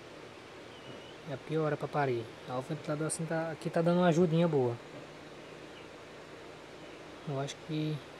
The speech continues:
não vai mais vinte minutos não, eu acho, meia hora que ela tá colocando algum pra fora.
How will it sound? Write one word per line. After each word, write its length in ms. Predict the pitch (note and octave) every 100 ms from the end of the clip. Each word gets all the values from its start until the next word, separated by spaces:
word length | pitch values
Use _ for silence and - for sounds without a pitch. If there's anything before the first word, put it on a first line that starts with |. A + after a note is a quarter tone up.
| - - - D#3+
não 120 | C#3+
vai 140 | D3
mais 400 | D3 D3 C#3+ B2+
vinte 240 | C3 D3 D3+
minutos 260 | C#3+ C#3+
não, 180 | C#3+ C#3
eu 60 | C3+
acho, 200 | C3+ -
meia 180 | C#3+ C3
hora 160 | C3
que 80 | C#3
ela 100 | C#3+
tá 100 | C#3+
colocando 380 | C3+ D3 C#3+ C#3+
algum 160 | C3+ C3+
pra 160 | D#3
fora. 260 | - B2